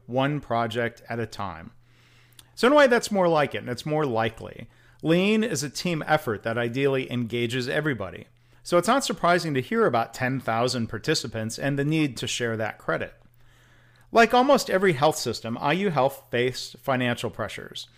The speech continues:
I'll give the board credit for pushing a method other than traditional layoff-based, quote-unquote, cost cutting, as it said in the article.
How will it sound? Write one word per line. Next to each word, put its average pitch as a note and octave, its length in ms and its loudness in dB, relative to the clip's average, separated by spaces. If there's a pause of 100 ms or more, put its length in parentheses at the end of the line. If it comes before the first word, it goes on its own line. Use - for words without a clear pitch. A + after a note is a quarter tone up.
(380)
I'll F3+ 120 6
give A#3+ 180 -2
the A#3+ 80 6
board F#3+ 240 4
credit G3+ 340 2
for C#3 140 -4
pushing D3+ 380 -2
a C3 40 -2
method D3+ 360 2
other D3+ 280 0
than C#3 200 0
traditional C3+ 640 -2
layoff-based, A#2 1000 0
quote-unquote, B2 600 -2
cost - 360 -4
cutting, A2 440 -12 (600)
as C#3 200 0
it D3 80 -6
said C#3+ 220 4
in D3 40 0
the C3+ 100 0
article. A2 460 -4